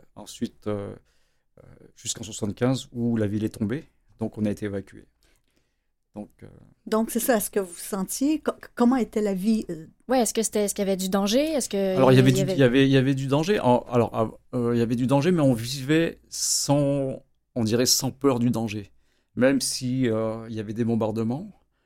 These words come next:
Speaker 1: en dehors de ces périodes de bombardement, tout se passait. Euh,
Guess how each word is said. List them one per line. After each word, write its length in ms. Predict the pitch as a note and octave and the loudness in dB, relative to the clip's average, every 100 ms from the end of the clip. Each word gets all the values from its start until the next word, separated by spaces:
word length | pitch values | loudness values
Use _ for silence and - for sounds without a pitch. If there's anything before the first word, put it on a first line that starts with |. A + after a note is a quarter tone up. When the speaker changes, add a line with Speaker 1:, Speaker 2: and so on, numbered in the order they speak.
| _ _ | _ _
Speaker 1:
en 140 | - A#2+ | -4 2
dehors 420 | C3+ C3+ C3+ A#2+ | 4 6 4 2
de 180 | A2 A2 | -4 -6
ces 240 | - A#2 | -4 -8
périodes 320 | - A#2 A#2 | 0 2 2
de 80 | G#2+ | 0
bombardement, 640 | A2 A2 G#2+ G#2 G#2+ C3+ - - | -2 2 2 2 0 -2 -4 -4
tout 80 | D#3+ | 0
se 120 | - | 2
passait. 600 | C3 A#2+ - C#3+ C#3+ D3 _ _ _ _ _ _ A2+ | 2 0 0 -2 -2 -8 _ _ _ _ _ _ -12
Euh, 360 | A2 A2 G#2 | -10 -10 -12